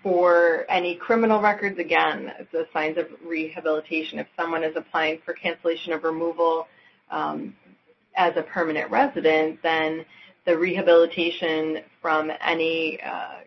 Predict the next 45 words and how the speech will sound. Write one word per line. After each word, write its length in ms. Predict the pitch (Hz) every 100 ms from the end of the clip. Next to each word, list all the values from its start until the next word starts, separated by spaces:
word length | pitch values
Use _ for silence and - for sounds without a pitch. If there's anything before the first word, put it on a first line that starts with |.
| _
criminal 360 | - 226 208 180
incidents 440 | 175 - 165 160
that 100 | 165
the 80 | 160
person 300 | 165 165 165
has 120 | 156 -
had 180 | 165 156
is 60 | 151
going 140 | 156
to 60 | 156
be 100 | 156
really 340 | 156 156 156 -
an 140 | 156 156
important 520 | - 180 160 151 156
part 380 | - 160 147 -
of 200 | 165 147 -
whether 380 | 165 160 160 160
or 80 | 156
not 320 | 165 - -
the, 220 | 165 - - _ _ -
the 120 | 175
judge 320 | - 156 -
will 120 | 156
be 120 | 156 160
able 180 | 170
to 140 | - 170
grant 300 | 156 156 -
the 60 |
case. 300 | - 170 - -
So 240 | 175 180 180 - - -
having 340 | 175 170 165
that 220 | 156 -
documentation 800 | 160 156 - 160 160 170 160 165
together, 480 | 160 156 156 151 151
or, 500 | - 170 156 156 160 _ _ _ -
you 120 | 160
know, 240 | 139 - -
if 200 | 185 185
there's 220 | 170 156
anything 440 | 165 160 160 165 156
in 100 | 156
addition 460 | 156 156 156 156 156
that 120 | -
the 80 | 160
person 640 | - 156 - 151 151